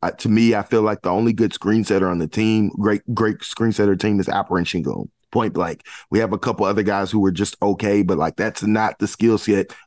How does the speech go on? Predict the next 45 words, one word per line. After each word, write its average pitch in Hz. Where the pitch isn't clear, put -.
of 98
Jeff 110
Green 101
and 101
Jabari 95
Smith 101
right 73
now. 53
You 110
know 110
what 107
I -
mean? 104
Um, 95
Jock 104
Landale 104
is 92
the 92
next 95
best 95
screen 101
setter, 101
and 95
that's 95
not 87
saying 95
a 78
whole 80
lot. -
You 117
know 120
what 120
I -
mean? 110
So 98
I'd 104
really 131
like 123
to 101
get 123
somebody 113
in 113
there 104
who 110
could, 104